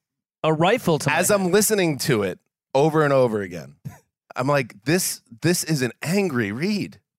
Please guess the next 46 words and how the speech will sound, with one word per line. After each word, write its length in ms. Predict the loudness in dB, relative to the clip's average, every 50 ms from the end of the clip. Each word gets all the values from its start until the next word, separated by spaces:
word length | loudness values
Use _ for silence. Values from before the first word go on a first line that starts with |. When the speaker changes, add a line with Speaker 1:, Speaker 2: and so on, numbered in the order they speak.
| _ -6
Speaker 1:
Yeah. 180 | -4 -4 -4 -2
Speaker 2:
This 180 | -2 -2 0 0
man 180 | 0 0 0 0
is 140 | -2 -2 -4 -4
angry 420 | -2 -2 0 0 2 2 2 2
as 80 | 2 2
he's 200 | -2 -4 -4 -4
reading 220 | -4 -2 -2 -2
it. 120 | -2 -2 -2
And 120 | -2 0
maybe 280 | 0 0 0 0 -2 0
that's 300 | 0 0 0 -2 -2 -2
why 420 | 0 2 4 4 4 2 2 0 -4 _ _ _ _ _ _ _ _
people 320 | -2 -2 0 2 2 2
are 120 | 4 4 4
really, 440 | 4 2 2 2 2 0 -2 -2 -2
uh, 180 | 0 0 0 0
connecting 520 | -2 -4 -2 0 0 -2 -2 -4 -4 -2
with 180 | 0 0 0 0
it, 200 | -2 -4 -4 -8 _ _ _ _ _ _ _ _
uh, 220 | 0 2 2 2 0
because 560 | 0 -4 -6 -6 -4 -2 0 0 0 0 -4
it's 340 | -4 -4 -4 -4 -4 -6 -8 -12 _ _ _ -10
so 260 | -2 2 4 4 6
unusual 720 | 4 4 4 4 4 4 4 4 4 2 2 2 2 0 -2
for 180 | -2 -4 -4
someone 280 | 0 0 0 0 0 -2
to 120 | -2 -2 -2
read 280 | -2 -2 -2 0 0
an 100 | 0 0 2
ad 240 | 2 2 2 2
about 320 | 2 0 2 0 0 0 -2 -6 _ _ _
<laughs> 200 | _ _ _ -4
pizza, 580 | 0 2 2 2 2 2 2 4 4 2 0 -2 _ _
like, 300 | 0 0 0 0 -2 -8 -16 -20 -4
from 180 | -2 -2 0 0
a 60 | -2
grocery 500 | -4 -2 0 2 2 4 2 2 -2 -4
store 380 | -2 0 2 2 4 2 2 0 -4 _ _ _ _ _ _ _
and 200 | -2 -2 -2 -2 -2
be 260 | -2 -2 -2 -4 -8 _ -18 -2
furious 460 | 2 4 6 6 6 4 2 0 -2
as 120 | -2 -2 0
they 120 | -2 0
do 180 | 2 2 2 2
it. 120 | 0 -4